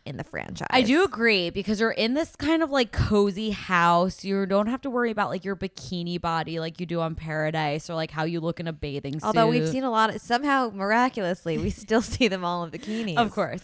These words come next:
Speaker 2: of course. But it just seems like a cozier, more casual environment.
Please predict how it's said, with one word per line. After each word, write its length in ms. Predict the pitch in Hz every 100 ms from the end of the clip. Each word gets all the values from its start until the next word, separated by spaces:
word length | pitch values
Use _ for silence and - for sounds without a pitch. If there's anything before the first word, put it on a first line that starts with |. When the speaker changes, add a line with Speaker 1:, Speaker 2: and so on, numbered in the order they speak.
| -
Speaker 2:
of 160 | 202
course. 300 | 160 190 131 - - - -
But 140 | 254
it 80 | 247
just 180 | 277 285
seems 240 | 349 349
like 120 | 349 320
a 80 |
cozier, 1120 | 277 - - 185 175 170 170 185 180 180 185 -
more 160 | 175
casual 640 | 175 - 160 143 - 160 151
environment. 880 | 151 151 113 110 165 208 233 269